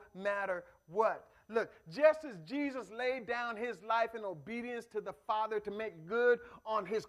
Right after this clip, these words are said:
covenant promise with the Father, covenant love, family, calls us to lay down our lives and our own personal agenda for the sake of others. Scripture. S-,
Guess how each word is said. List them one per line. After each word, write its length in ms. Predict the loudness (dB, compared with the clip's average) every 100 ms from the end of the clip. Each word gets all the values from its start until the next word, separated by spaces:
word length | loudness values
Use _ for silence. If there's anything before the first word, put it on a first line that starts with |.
| -4
covenant 440 | 0 0 -2 -8
promise 400 | -8 -4 -4 -6 -10
with 180 | -10 -10
the 80 | -16 -2
Father, 460 | 0 0 -2 -6 -10 _ _ _ _ -20 _
covenant 540 | -14 4 4 4 -2 -6 -8
love, 340 | 4 6 6 4 -4
family, 240 | -8 -8
calls 520 | -10 -6 -4 -2 -2 -4
us 140 | -4
to 120 | -8 -8
lay 140 | -4
down 260 | -2 -2 -2
our 280 | -2 0 0
lives 320 | 0 0 -4 -10 -6
and 100 | 0
our 200 | 4 4 2
own 300 | 0 0 -2
personal 560 | -4 0 0 0 -8 -6
agenda 640 | -8 -6 -4 -4 -4 -8 -10 -20 _
for 120 | -8
the 100 | -8
sake 400 | -12 -6 -4 -4 -10 _ _ _
of 140 | -12 -10
others. 160 | -10 -12 _ _ _ _ _ _ _ _ _ _ _ _ _ _
Scripture. 420 | _ -10 -8 -8 -20 _ _ _ _ _ _ _ _ _ _ _ _ _ _ _ _ _ _ _ _ _ _ _ _ _ -20 -20
S-, 140 | -20